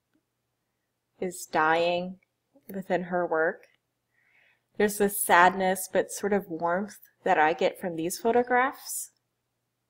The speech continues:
that I feel from, it makes me think of being a child, running around.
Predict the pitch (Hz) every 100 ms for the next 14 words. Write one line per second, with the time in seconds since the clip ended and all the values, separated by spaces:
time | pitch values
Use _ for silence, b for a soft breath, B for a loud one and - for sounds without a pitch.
0 | _ _ _ _ 247 240 240 - 240 233
1 | 233 233 180 165 165 180 _ _ _ _
2 | - 226 196 196 196 185 180 175 185 180
3 | 170 - 160 165 175 185 185 _ - 170
4 | 170 165 160 170 170 180 185